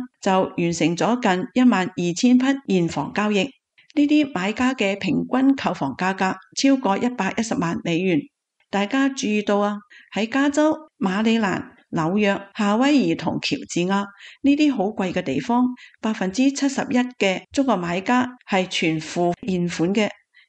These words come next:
而家睇二零二四年四月到二零二五年三月嘅十二個月裏面，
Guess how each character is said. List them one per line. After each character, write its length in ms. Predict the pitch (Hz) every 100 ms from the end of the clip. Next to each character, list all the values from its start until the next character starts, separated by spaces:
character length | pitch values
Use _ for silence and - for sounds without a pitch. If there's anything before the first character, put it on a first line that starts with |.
| -
而 120 | -
家 160 | 202 285
睇 340 | 214 202 247
二 240 | 247 190
零 140 | 175 165
二 280 | - 180 180
四 160 | 185 190
年 220 | 190 151
四 180 | - 190
月 140 | 185
到 200 | 175 196
二 120 | 190 -
零 320 | 170 175 156
二 340 | - 175 175
五 60 | 190
年 240 | 180 143
三 260 | - 262 262
月 120 | 208
嘅 320 | 170 185 180
十 140 | 180 165
二 260 | - 165 147
個 80 | 185
月 140 | 170
裏 180 | - 170
面， 200 | 185 180